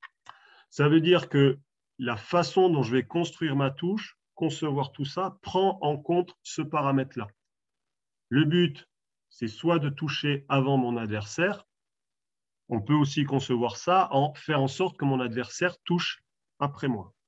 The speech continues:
C'est une course de vitesse, soit je vais plus vite que l'adversaire, soit je, euh, mon a-, soit je fais en sorte que mon adversaire aille moins vite. Et selon les cas, euh, ben, prendre l'une ou l'autre option, ça peut être intéressant.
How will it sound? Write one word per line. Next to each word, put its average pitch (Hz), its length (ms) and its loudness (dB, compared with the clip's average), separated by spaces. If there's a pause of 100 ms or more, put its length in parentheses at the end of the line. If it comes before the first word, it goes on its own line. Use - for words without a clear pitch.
(100)
C'est - 160 -12
une 92 100 -6
course 156 280 -2
de 139 80 0
vitesse, 131 540 -2
soit 156 240 -4
je 151 80 -4
vais 120 120 -4
plus 175 220 -12
vite 180 220 -12
que 139 60 -10
l'adversaire, 131 580 -8 (840)
soit 165 580 2
je, 135 540 2
euh, 110 480 0
mon 120 200 0
a-, 123 120 -4
soit 160 220 -2
je 135 100 -4
fais 123 160 -6
en 123 80 0
sorte 175 340 -6
que 143 60 0
mon 131 140 2
adversaire 131 640 0 (160)
aille 156 180 2
moins 147 180 2
vite. 107 360 -6 (240)
Et 101 80 -6
selon 175 340 6
les 143 180 4
cas, 160 440 0
euh, 104 800 -2
ben, 113 140 -4
prendre 139 340 2
l'une 156 240 2
ou 143 80 2
l'autre 139 220 -2
option, 165 460 -2 (180)
ça 131 200 -4
peut 165 180 -2
être 151 180 -2
intéressant. 127 480 -6